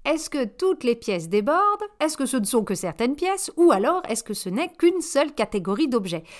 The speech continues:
Parce qu'effectivement, il y a plusieurs méthodes pour le désencombrement. Vous pouvez le faire pièce par pièce,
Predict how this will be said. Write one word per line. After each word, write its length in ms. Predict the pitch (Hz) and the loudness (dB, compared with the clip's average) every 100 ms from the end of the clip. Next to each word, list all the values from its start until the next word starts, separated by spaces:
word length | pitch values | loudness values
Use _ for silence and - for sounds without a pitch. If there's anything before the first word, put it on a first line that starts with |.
| - - | -16 -8
Parce 180 | 202 - | -6 -4
qu'effectivement, 540 | 254 185 - 147 262 | -4 -6 -8 -2 -2
il 80 | 226 | -2
y 40 | |
a 60 | - | -6
plusieurs 460 | - 311 370 269 | 0 4 4 4
méthodes 400 | 208 202 180 156 | 2 -2 -4 -6
pour 160 | 160 330 | -2 0
le 100 | 254 | 0
désencombrement. 760 | 208 190 180 170 151 151 190 - - - - | 0 -2 -6 -10 -8 -6 -6 -8 -16 -16 -2
Vous 200 | 233 392 | 4 4
pouvez 300 | 392 330 294 | 6 4 4
le 120 | 240 | 2
faire 380 | - 185 165 - | 0 -4 -4 -10
pièce 320 | - 302 277 | -4 -2 0
par 240 | 202 170 | -2 -6
pièce, 400 | - 302 453 - | -2 -2 -2 -6